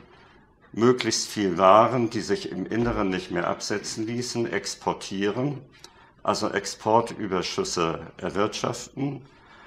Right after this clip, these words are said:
Und das heißt, man brauchte Länder, hochaktuell übrigens, wie Sie gerade merken, man brauchte Länder,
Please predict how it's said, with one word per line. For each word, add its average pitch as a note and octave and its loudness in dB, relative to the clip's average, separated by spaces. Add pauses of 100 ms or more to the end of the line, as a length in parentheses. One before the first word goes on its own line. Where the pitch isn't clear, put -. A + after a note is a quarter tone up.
(160)
Und G#2 -4
das G2+ -2
heißt, A2+ 0
man G2 0
brauchte G2+ 0
Länder, G#2+ 2
hochaktuell G2 0
übrigens, G2 -8
wie G2 -6
Sie F#2+ -8
gerade F#2 0
merken, F#2+ -2 (600)
man G2 0
brauchte G2+ 0
Länder, A2+ 0